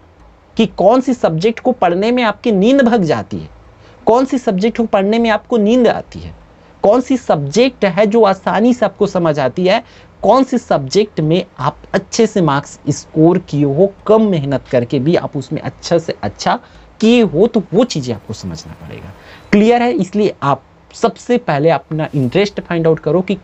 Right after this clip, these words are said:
कौन सी subject है जो, जिसमें आपका interest है।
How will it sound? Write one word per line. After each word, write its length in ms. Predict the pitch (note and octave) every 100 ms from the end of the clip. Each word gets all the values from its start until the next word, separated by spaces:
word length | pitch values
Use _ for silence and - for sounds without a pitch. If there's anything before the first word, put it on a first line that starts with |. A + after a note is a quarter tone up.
| -
कौन 200 | D#3+ G3
सी 160 | F#3+
subject 680 | E3 - G#2 G#2 F3 G3+ -
है 280 | D3+ D3 F#3+ - - - -
जो, 280 | A#2+ C3+ D#3 - - - - -
जिसमें 480 | B2+ C3 B2+ D3 E3 -
आपका 400 | F#2 - - A#2+
interest 540 | C3+ G#2+ B2+ C#3 - -
है। 160 | E2